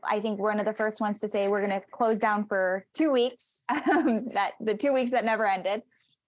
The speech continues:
And I had, I, I worked in a clinic at the time under one of my mentors who was Chinese, and we were in a largely Chinese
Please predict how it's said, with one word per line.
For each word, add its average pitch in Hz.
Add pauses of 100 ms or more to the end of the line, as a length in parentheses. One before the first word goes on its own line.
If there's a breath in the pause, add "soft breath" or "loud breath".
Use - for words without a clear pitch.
(500)
And 233 (240)
I 294 (720 soft breath)
had, 285
I, 262
I 302
worked 311
in 269
a 254
clinic 233
at 208
the 220
time 196 (100)
under 214
one 202
of 202
my 214
mentors 185
who 196 (360 loud breath)
was 220
Chinese, 202
and 196
we 196
were 196
in 190
a 185
largely 190
Chinese 196